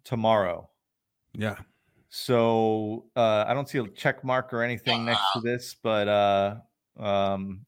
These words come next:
Speaker 1: you know what? When random Russians message me, I believe them because I, I'm, I'm down with the Russians.
Speaker 3: Dude,
Speaker 1: I do like
Speaker 3: yeah.
Speaker 2: Yeah, dude, the, the, they will never lie on the internet. There's nothing shady
Speaker 1: No.
Speaker 2: about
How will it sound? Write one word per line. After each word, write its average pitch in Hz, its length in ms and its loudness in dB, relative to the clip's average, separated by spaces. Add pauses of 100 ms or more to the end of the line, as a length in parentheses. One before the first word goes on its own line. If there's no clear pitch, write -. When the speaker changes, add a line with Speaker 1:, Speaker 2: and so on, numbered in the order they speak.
Speaker 1:
you 131 80 -4
know 139 140 4
what? 139 200 4
When 131 160 0
random 175 360 2
Russians 185 600 0 (360)
message 151 400 0
me, 151 280 -8
I 127 120 0
believe 113 300 -8
them 85 200 -16
because 101 580 -10
I, 113 200 -2
I'm, 110 300 -6 (100)
I'm 120 120 -4
down 117 200 2
with 104 80 -6
the 101 60 -4
Russians. 87 340 -4
Speaker 3:
Dude, 139 160 2
Speaker 1:
I - 40 4
do 101 180 -6
like 98 160 -2
Speaker 3:
yeah. 107 200 4 (160)
Speaker 2:
Yeah, 139 60 4
dude, 123 180 4
the, 135 340 4
the, 123 260 -2
they 131 120 6
will 151 80 4
never 127 240 6
lie 92 160 4
on 90 140 0
the 92 60 -2
internet. 87 260 -4 (320)
There's 113 260 2
nothing 131 320 4
shady 120 340 2
Speaker 1:
No. 127 120 6
Speaker 2:
about - 180 2